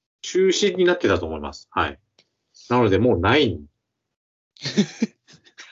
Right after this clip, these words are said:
Speaker 2: まあ、いいんだよ、
Speaker 1: 選手権も、
Speaker 2: いいんだよ。
Speaker 1: あれ？選手権も兼ねてるの？
Speaker 2: うん。
Speaker 1: ないですよね、だから。
Speaker 2: うん、いいんだよ。あの、僕らが勝手にやってることだから、十四、
Speaker 1: はい。
Speaker 2: 十四個の編集を僕頑張ったけど。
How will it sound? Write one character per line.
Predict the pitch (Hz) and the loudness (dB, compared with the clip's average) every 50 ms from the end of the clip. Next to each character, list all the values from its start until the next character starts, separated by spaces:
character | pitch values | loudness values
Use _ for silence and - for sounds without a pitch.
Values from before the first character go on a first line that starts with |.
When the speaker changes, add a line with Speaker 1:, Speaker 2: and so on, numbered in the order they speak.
| _ _ 170 170 - - - - - _ _ _ _ _ _ _ _ _ _ _ - _ _ _ - - _ _ _ _ _ _ _ _ _ | _ _ -2 -2 -2 -4 -8 -20 -20 _ _ _ _ _ _ _ _ _ _ _ -20 _ _ _ -20 -20 _ _ _ _ _ _ _ _ _
Speaker 2:
ま | - 170 | -4 -2
あ、 | 170 175 | -2 -2
い | 160 117 | -2 -2
い | 220 | 0
ん | 247 | 4
だ | 156 175 175 | 6 6 6
よ、 | 190 | 6
Speaker 1:
選 | 220 240 233 214 233 | 6 2 0 0 2
手 | 202 | 4
権 | 185 170 131 117 | 4 4 4 4
も、 | 107 110 127 160 | 2 2 2 2
Speaker 2:
い | |
い | |
ん | |
だ | |
よ。 | |
Speaker 1:
あ | |
れ？ | 208 - | 0 0
選 | - - 196 208 226 233 233 | -2 -4 -2 0 2 2 2
手 | 226 - - - - 165 | 0 -2 -6 -10 -6 -2
権 | 175 160 131 | 0 2 2
も | 104 - | 0 0
兼 | - 123 117 | 0 2 2
ね | 120 117 113 | 2 2 2
て | 113 95 | 2 2
る | 85 78 | 2 0
の？ | 76 80 | -2 -4
Speaker 2:
う | 90 | -2
ん。 | 101 | 0
Speaker 1:
な | 117 139 143 | 2 2 4
い | 131 | 2
で | 113 | 2
す | - - 80 | 0 -4 -8
よ | 76 | -10
ね、 | 71 - | -10 -10
だ | 78 | -12
か | - 73 | -14 -14
ら。 | 71 - 71 71 _ _ _ _ _ _ _ _ - | -16 -20 -20 -20 _ _ _ _ _ _ _ _ -14
Speaker 2:
う | 151 | -12
ん、 | 147 143 135 135 139 143 151 160 175 | -10 -10 -10 -10 -10 -12 -10 -10 -6
い | 202 | -4
い | 233 | -2
ん | 254 | 0
だ | - 151 | 2 4
よ。 | 160 180 214 190 160 | 4 4 4 2 0
あ | 156 | 0
の、 | 147 143 135 | -2 -2 -2
僕 | 139 147 139 _ - - 156 151 151 156 156 156 156 | -4 -6 -8 _ -4 -2 -2 0 0 2 2 2 2
ら | 143 139 131 | 2 2 2
が | 127 127 127 | 0 -4 -8
勝 | - - 143 - | -8 -10 -10 -8
手 | - - | -6 -4
に | 151 151 | -2 -2
や | 147 | -2
っ | 147 | -4
て | - - | -4 -4
る | 160 | -4
こ | 156 170 | -4 -2
と | 160 | -2
だ | 170 151 | 0 -2
か | - 117 110 | 0 -2 -4
ら、 | 110 110 104 - _ _ | -6 -6 -10 -12 _ _
十 | 160 135 - 147 143 135 | -14 -8 -4 -2 -2 0
四、 | 131 127 | 0 0
Speaker 1:
は | 131 170 - | 0 -2 -2
い。 | - 143 | -4 -6
Speaker 2:
十 | - 156 156 147 | -4 -2 0 2
四 | 143 151 156 160 156 | 2 2 0 0 -2
個 | - 147 127 | -4 -6 -6
の | 123 120 | -6 -6
編 | - - 147 143 139 | -8 -6 -6 -4 -4
集 | - - - 139 135 135 | -4 -4 -4 -4 -2 -2
を | 139 135 | -2 -2
僕 | 131 - 139 - 135 | -4 -6 -12 -14 -6
頑 | 123 143 143 147 | -2 0 2 2
張 | 170 170 | 2 2
っ | 170 | 0
た | - 131 | 0 -2
け | - 113 | -2 -2
ど。 | 107 107 107 110 - | -4 -4 -6 -8 -12